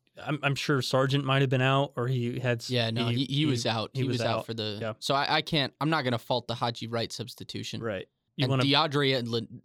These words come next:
Speaker 2: you have to get Dest out of there. He was just
Speaker 1: He was gassed.
Speaker 2: he was a nightmare.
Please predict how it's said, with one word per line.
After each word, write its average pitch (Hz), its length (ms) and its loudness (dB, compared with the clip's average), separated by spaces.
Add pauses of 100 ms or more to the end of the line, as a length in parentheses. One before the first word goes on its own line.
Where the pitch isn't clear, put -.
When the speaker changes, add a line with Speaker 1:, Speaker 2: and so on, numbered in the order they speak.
(100)
Speaker 2:
you 151 200 2
have 147 320 -2
to 131 60 -6
get 117 240 -6
Dest 113 300 0
out 113 160 -4
of 120 60 -8
there. - 160 -8
He 151 160 0
was 117 200 -2
just 123 600 -2
Speaker 1:
He 127 80 -8
was 110 160 -10
gassed. 101 460 -8
Speaker 2:
he 185 100 0
was 143 120 2
a 123 60 2
nightmare. 117 640 0